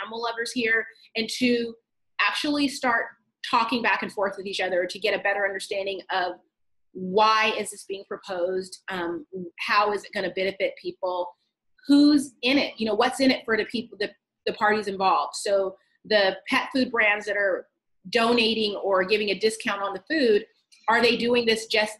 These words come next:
out of the goodness of their heart, or is this a bigger contract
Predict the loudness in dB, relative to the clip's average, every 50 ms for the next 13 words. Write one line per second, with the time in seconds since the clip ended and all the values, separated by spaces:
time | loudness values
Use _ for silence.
0 | 0 0 2 0 0 -4 -2 -2 -2 -4 -4 -6 -8 -6 -2 -2 -2 -2 0 0
1 | 2 4 4 4 4 2 0 0 0 0 0 -2 -4 -4 0 0 -2 -2 -2 -8
2 | -8 _ -2 0 0 -2 -4 -2 _ 2 4 4 2 0 0 0 0 2 2 2
3 | 0 0 0 0